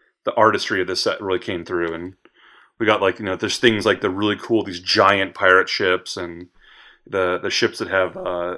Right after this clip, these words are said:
the, the vampire, the, the vampires is this awesome thing. I don't know if you, uh, there's the, the ship that,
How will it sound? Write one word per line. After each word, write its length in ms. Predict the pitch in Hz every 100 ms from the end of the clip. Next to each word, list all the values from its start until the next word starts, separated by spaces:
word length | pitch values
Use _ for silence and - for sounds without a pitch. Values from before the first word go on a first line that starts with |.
| -
the, 360 | 101 92 92 92
the 80 | 98
vampire, 460 | 110 107 120 95 90
the, 160 | 98
the 80 | 107
vampires 320 | 127 117 104
is 60 | 95
this 100 | 90
awesome 560 | 107 95 - 101 92 90 _ _ -
thing. 180 | 98
I 60 | 98
don't 100 | 95
know 280 | 92 92 - _ _ _ _ -
if 200 | 104 -
you, 280 | 101 98 -
uh, 200 | 101 92
there's 200 | 95 98
the, 480 | 107 98 92 90 90 _ _ _
the 100 | -
ship 320 | 98 - - -
that, 380 | 110 107 -